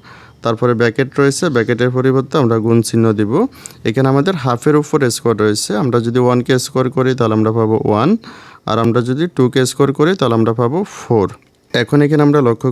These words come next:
করি, এখানে আমাদের থ্রি আর থ্রি যদি আমরা বাদ দেই তাহলে এখানে আমাদের বাকি থাকবে কি ওয়ান, তারপরে রয়েছে প্লাস, এখানে ফোর আর ফোর যদি বাদ যায় আমাদের বাকি থাকলো ওয়ান, তারপরে রয়েছে প্লাস, এখানে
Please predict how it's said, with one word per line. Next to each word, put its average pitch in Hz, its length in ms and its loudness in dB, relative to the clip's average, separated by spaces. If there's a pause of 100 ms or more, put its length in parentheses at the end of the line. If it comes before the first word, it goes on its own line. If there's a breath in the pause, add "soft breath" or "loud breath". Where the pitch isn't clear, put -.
করি, 127 140 0 (100)
এখানে 135 220 -2
আমাদের 135 200 0 (120)
থ্রি 156 140 0 (140)
আর 123 60 0 (100)
থ্রি 127 140 0 (120)
যদি 123 200 0
আমরা 113 140 0 (100)
বাদ 110 120 0 (140)
দেই 165 200 0
তাহলে 117 220 2
এখানে 117 240 0
আমাদের 113 200 0 (100)
বাকি 113 300 -2
থাকবে 135 260 -2 (100)
কি 170 100 -4 (220)
ওয়ান, 113 260 0 (760 loud breath)
তারপরে 117 340 0 (100)
রয়েছে 127 260 0 (140)
প্লাস, 120 340 0 (220)
এখানে 135 200 2 (160)
ফোর 139 340 2 (140)
আর 110 80 -2 (140)
ফোর 117 240 0 (160)
যদি 120 160 -2 (100)
বাদ 110 140 0 (160)
যায় 175 220 0
আমাদের 117 220 0 (100)
বাকি 113 280 -4
থাকলো 139 260 -2 (140)
ওয়ান, 139 180 2 (640 loud breath)
তারপরে 117 440 0
রয়েছে 139 260 2 (120)
প্লাস, 120 340 0 (200)
এখানে 139 220 2